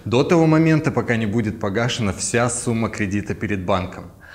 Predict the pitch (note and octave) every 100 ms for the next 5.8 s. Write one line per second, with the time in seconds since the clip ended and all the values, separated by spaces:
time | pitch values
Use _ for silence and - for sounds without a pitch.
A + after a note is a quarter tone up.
0 | - - G2+ C3+ C3+ F3 C3+ A2+ B2 A#2+
1 | C3 A2+ G#2+ A#2+ A2+ A2 A#2 B2 E3+ -
2 | C3+ A2 G#2 B2 A2+ G#2 - A#2 G#2 G2
3 | - - G#2 - F#2 - F#2+ G2 A#2+ -
4 | - G2+ G#2+ A2+ C3 D#3 G#2 G#2+ A2 B2
5 | A#2 G#2 A2 G2+ A2+ F#2+ -